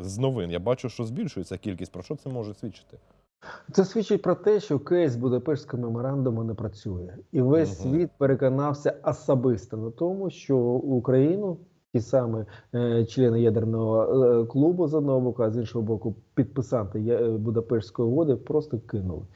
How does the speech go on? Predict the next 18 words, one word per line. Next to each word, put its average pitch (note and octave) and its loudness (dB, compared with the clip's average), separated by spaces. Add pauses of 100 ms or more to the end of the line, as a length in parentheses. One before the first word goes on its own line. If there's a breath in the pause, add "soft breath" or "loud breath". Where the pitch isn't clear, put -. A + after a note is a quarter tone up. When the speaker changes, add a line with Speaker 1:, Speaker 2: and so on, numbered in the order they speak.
(280 loud breath)
Speaker 2:
І C#3+ 6
зараз C#3 0
намагатись C3 -4
переконати B2+ -4
будь-яку A2+ -2
країну A#2 0
світу, A2 -2 (240 loud breath)
яка A#2 4
прагне G#2+ 2
здобути G#2+ -2
ядерну G#2 0
зброю, G#2 2
що, G#2+ -6
мовляв, G#2+ 2
не A2 0
треба G2+ 0
це G#2+ 0
робити, B2 2